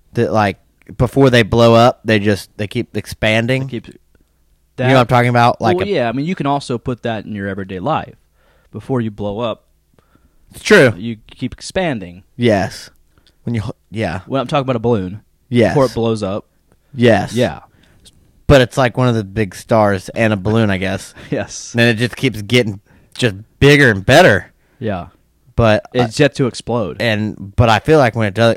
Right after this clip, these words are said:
Speaker 1: I, when the Metro explodes, we're all gonna suck.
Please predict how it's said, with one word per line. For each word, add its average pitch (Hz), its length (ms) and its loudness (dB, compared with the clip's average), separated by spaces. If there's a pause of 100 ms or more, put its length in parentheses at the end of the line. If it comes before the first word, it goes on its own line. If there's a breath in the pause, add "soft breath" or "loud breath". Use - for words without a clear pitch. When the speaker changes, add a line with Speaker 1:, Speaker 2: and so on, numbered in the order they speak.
Speaker 1:
I, 110 100 -2 (240)
when 123 480 0
the 120 100 2
Metro 196 440 6
explodes, 123 800 2 (1300)
we're 139 180 6
all 127 180 8
gonna 101 140 0
suck. - 540 -6